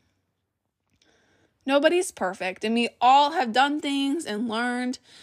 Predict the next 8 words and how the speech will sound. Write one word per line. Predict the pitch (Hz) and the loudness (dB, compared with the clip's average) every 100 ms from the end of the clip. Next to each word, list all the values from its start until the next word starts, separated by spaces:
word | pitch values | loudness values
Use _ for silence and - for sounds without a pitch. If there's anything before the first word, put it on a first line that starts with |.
| _ | _
So | - 254 | -4 0
let's | 277 - | 0 0
just | 370 - | -4 0
focus | 277 269 302 | -2 0 -4
on | 226 220 | -2 -2
loving | 208 208 208 202 | -2 -2 -4 -2
all | 185 185 | -2 -2
people. | - 180 - 160 - | -6 -16 -12 -10 -10